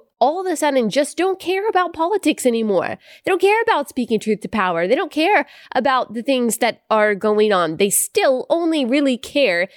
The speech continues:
about politics insofar as they can criticize conservatives and Donald Trump. Uh, guys, wake up. Wake up. Know where the threat is coming from when it comes to liberty, especially religious liberty,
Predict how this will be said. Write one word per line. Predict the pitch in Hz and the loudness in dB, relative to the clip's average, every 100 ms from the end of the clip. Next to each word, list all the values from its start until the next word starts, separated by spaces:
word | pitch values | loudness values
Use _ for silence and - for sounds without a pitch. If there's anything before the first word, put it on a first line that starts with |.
| _ | _
about | - 254 214 | -4 -2 -2
politics | - 285 254 220 202 - | -2 0 2 0 -2 -2
insofar | 302 294 269 269 233 - 269 277 269 | -2 -2 0 -2 -2 -2 0 0 -2
as | 185 175 180 170 | -6 -6 -4 -2
they | 208 | -2
can | 220 202 | -2 -2
criticize | - 277 311 254 247 240 | 0 0 2 2 2 0
conservatives | - 220 202 196 180 196 196 165 | -2 -2 0 0 0 0 0 0
and | 185 | 0
Donald | 180 180 180 175 | 2 0 0 -4
Trump. | - 147 - - - - - - _ - | -2 -4 -6 -16 -20 -20 -20 -20 _ -14
Uh, | - - 50 - | -12 -14 -16 -4
guys, | 233 262 269 - - | 0 2 0 -4 -8
wake | 196 190 226 277 - | -4 2 2 0 -4
up. | 185 180 - - - - | -2 -2 -4 -14 -16 -4
Wake | 208 269 339 - - _ _ - | 2 2 0 -8 -20 _ _ -2
up. | 220 - - | -2 -4 -8
Know | 233 226 247 330 | 0 2 4 2
where | 359 349 | -2 -4
the | 277 | -6
threat | - 208 226 269 - | -4 0 0 -2 -4
is | 196 | -6
coming | - - 196 247 | -6 -4 0 0
from | 262 330 311 311 | 0 0 0 2
when | 247 | 2
it | 185 | 0
comes | - 220 247 | -2 -2 0
to | - | 0
liberty, | 220 185 208 247 | 2 2 2 0
especially | 247 233 226 254 247 | 0 -2 -2 0 2
religious | 185 170 180 226 - | 2 0 -2 -6 0
liberty, | 247 226 254 330 | 0 2 0 0